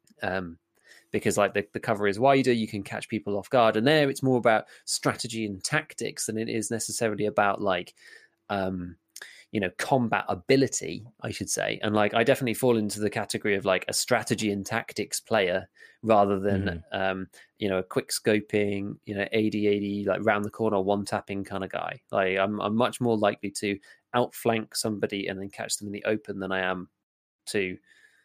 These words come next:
Speaker 1: yeah, snap a headshot off, like, round the corner as someone,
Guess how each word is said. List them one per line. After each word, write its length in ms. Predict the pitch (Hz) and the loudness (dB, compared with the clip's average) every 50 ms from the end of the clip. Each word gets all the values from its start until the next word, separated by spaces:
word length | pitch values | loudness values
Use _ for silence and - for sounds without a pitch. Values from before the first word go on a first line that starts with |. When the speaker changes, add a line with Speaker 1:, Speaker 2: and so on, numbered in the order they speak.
| _ _ _ _ _ _ _ _ _ - | _ _ _ _ _ _ _ _ _ -6
Speaker 1:
yeah, 160 | 101 92 85 | -6 -6 -4
snap 340 | - - - 107 90 - 101 | -6 -4 -4 -4 -4 -4 -4
a 40 | |
headshot 420 | 90 95 95 - - 98 92 - 104 | -6 -6 -6 -6 -6 -6 -6 -4 -6
off, 200 | 92 87 - - | -6 -6 -6 -6
like, 160 | 98 113 123 | -6 -4 -4
round 220 | 120 110 104 98 95 | -2 -2 -2 -2 -4
the 40 | 92 | -6
corner 360 | - - 98 95 98 98 98 | -6 -4 -4 -2 -4 -4 -6
as 140 | 95 - - | -8 -8 -10
someone, 600 | - - - - - 104 95 92 92 90 90 87 | -12 -12 -12 -10 -8 -6 -6 -6 -8 -10 -12 -14